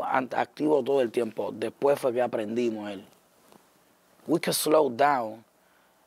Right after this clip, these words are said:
and get more". Y me encanta, porque es, eso es lo que te digo, tengo más control ahora. Ahora sé dónde voy, sé no dónde voy, y el valor es mucho más.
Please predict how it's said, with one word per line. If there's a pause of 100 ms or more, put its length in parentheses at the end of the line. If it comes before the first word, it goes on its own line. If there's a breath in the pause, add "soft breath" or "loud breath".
(120)
and
get
more". (1400 soft breath)
Y
me
encanta, (180)
porque
es, (160)
eso
es
lo
que
te
digo,
tengo
más
control
ahora.
Ahora
sé
dónde
voy,
sé
no
dónde
voy, (500 loud breath)
y
el
valor
es
mucho
más.